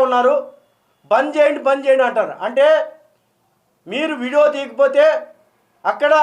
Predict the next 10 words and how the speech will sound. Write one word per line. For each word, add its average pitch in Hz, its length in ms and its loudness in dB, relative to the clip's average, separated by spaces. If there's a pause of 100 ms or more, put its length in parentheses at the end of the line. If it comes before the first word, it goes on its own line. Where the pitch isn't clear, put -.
(120)
వాళ్ళ 262 140 2 (100)
సేఫ్టీ 262 280 0
వాళ్ళు 277 240 0
చూసుకోకపోతే, 269 640 0 (920)
అది 214 300 -4
కూడా 311 160 2 (180)
ముదిగుబ్బ 294 420 -6 (480)
హెడ్ 240 220 -8 (100)
క్వార్టర్‌లో 311 500 2 (1500)
ఒక 202 140 -8